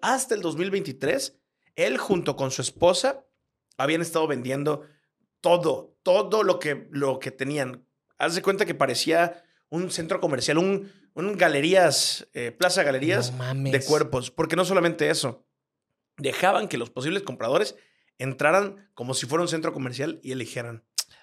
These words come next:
Speaker 2: A la madre, o sea, tú podías ir y, y cachetear al que te ibas a comprar, ¿no?
Speaker 1: <laughs> Sí.
Speaker 2: <laughs> Pa,
Speaker 1: A
Speaker 2: pa.
Speaker 1: ver si aguanta, ¿no? Ta, ta, ta, ta, ta, ta.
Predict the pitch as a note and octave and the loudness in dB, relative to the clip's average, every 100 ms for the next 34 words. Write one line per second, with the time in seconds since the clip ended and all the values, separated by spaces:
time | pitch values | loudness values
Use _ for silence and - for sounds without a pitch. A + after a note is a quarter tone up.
0 | _ C3 C#3 D#3 F3 E3+ D#3+ D3 D#3 F3 | _ -8 -4 -2 0 0 0 0 2 2
1 | D3+ E3+ F3+ G3 F3+ F#3+ F3+ F#3 F#3 C#3+ | 4 2 2 2 4 6 4 2 2 0
2 | D3+ D3 C#3 C3+ C#3+ - D3 D#3+ C#3 B2+ | -2 -2 -2 -2 -2 2 4 4 2 2
3 | D#3 D#3 D#3+ G3+ E3 C#3+ D3 D#3+ G#3+ G#3+ | 4 4 4 0 4 4 6 6 6 4
4 | F#3+ G3 C#3+ - F#3 - G3+ F#3 D3+ B3+ | 2 -2 0 -2 -2 4 4 6 6 6
5 | - - D3+ F3 F#3 D3 F3 G3+ - D#3+ | 8 6 6 8 8 8 6 4 2 0
6 | - D3 D3 C#3 C3+ C3+ C#3+ | -2 2 4 4 0 -2 -4